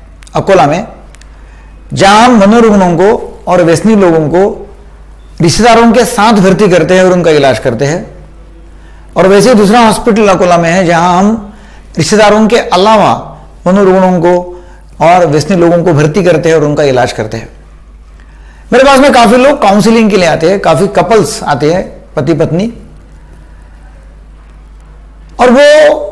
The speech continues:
आपस में जमता नहीं करके आते रहते हैं। हालांकि पिछले कई हजार वर्षों से शादियां हो रही है, मतलब ह्यूमन बीइंग जब से पैदा हुआ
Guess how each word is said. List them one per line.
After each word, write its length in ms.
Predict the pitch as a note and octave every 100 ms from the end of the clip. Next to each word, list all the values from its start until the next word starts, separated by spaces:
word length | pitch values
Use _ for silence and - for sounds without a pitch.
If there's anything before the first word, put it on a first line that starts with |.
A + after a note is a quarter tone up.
| -
आपस 240 | G3 G3 B3
में 160 | C4+
जमता 280 | A#3 A3 A#3
नहीं 200 | G#3 C#3
करके 420 | D3+ E3+ G3 E3+
आते 260 | D3+ D3+ D3
रहते 220 | A#2 B2+
हैं। 140 | - - - - - - - - - - - - - - - - - - - -
हालांकि 340 | - G#3+ A#3+ C4+
पिछले 560 | G#3+ G3+ B3+ C4 C4+ C#4+ - - - - - - - - - - - - - - - - - -
कई 140 | G#3 B3+
हजार 460 | G3 D#3 G#3 B3
वर्षों 300 | G#3+ G3+ A3
से 360 | F#3 D3+ - - - - - - - - - - - - -
शादियां 420 | - E3+ G#3 F3+
हो 60 | D3+
रही 180 | C3+
है, 160 | - - -
मतलब 440 | C#3+ D#3 B2 - -
ह्यूमन 360 | C#3+ F3+ G#3 F3
बीइंग 380 | G3 G3 F#3+ D#3
जब 280 | F3 -
से 360 | - F#3 F3+ -
पैदा 160 | D3 D#3
हुआ 420 | E3 D#3 A2+ -